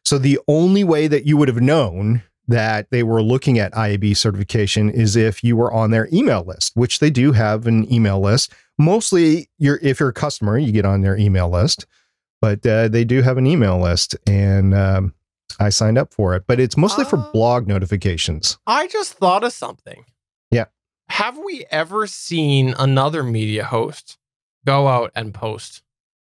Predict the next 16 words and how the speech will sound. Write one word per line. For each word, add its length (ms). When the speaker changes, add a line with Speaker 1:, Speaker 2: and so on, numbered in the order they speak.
Speaker 2:
Could 160
it 100
be 120
a 60
restriction? 720
I've 180
seen 240
people 220
communicate 680
it 60
on 160
podcasts. 720
Speaker 1:
Yeah. 120
Speaker 2:
I've 220
seen, 480
uh, 920